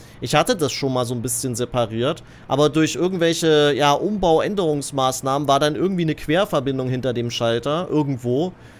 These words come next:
Und das musste ich alles nochmal neu verkabeln deswegen. Ich habe alle Kabel nochmal neu eingezogen komplett. So, ey, hinten ist Gift, genau, da dürfen wir uns jetzt nicht dran stören. Genau, wir haben hier einen Schalter, der nennt sich Gigafactory Light. Wenn ich diesen umlege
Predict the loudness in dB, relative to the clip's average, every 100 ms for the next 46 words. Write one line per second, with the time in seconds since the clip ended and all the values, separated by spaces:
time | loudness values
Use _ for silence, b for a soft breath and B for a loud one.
0 | B -2 0 2 0 -2 -2 0 2 2
1 | 2 2 2 2 0 -2 2 4 2 0
2 | -2 -2 -2 -2 0 -2 0 2 4 4
3 | 0 -2 -2 0 0 0 -2 -4 -4 -4
4 | -4 -4 -6 0 2 2 -6 -20 B B
5 | B B B -20 -10 0 2 2 2 2
6 | 2 0 -6 -4 -4 -6 -6 -6 -4 -4
7 | -6 -8 -6 -6 -6 -8 -8 -10 -12 -8
8 | -6 -6 -10 -4 -4 -2 0 2 4 4
9 | 4 2 0 0 0 -4 -4 -2 -2 -2
10 | -4 -4 -4 -6 -8 -2 0 0 -2 -6
11 | -4 -2 2 2 2 0 -2 -4 -4 -6
12 | -6 -4 -4 -2 0 2 0 0 -2